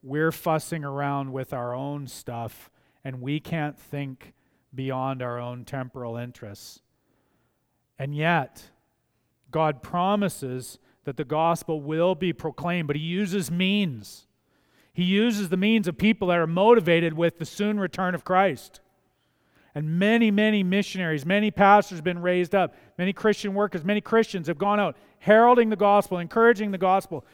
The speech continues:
supporting the gospel, being on mission for the gospel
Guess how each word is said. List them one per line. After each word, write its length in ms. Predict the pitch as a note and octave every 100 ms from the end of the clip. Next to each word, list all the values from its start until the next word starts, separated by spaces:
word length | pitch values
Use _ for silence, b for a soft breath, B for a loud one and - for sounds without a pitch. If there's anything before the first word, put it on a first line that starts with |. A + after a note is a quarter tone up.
| b
supporting 520 | - F3 - A3+ B3+ A3
the 60 |
gospel, 440 | F#3+ G3 G3 - E3
being 240 | G3 A3
on 180 | A3+ F#3+
mission 340 | G#3+ A#3 F#3+
for 240 | - G#3 A3
the 60 |
gospel 640 | F#3 G3+ G3 - E3 C#3